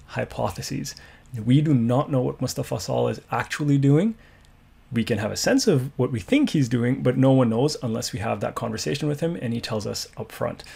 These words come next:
So again, this is only a hypothesis. I personally believe that he deliberately does use his body to give him an advantage. I feel that he's young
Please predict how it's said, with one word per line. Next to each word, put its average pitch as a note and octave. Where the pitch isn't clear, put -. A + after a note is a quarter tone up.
So A2
again, C#3
this -
is G#2
only A#2+
a -
hypothesis. A#2+
I C#3
personally F3
believe C#3
that A2
he A#2
deliberately A#2+
does A2+
use A#2
his A2
body A2
to A2
give A2+
him A2+
an G#2+
advantage. B2
I B2
feel F#3
that F#3+
he's B2+
young A#2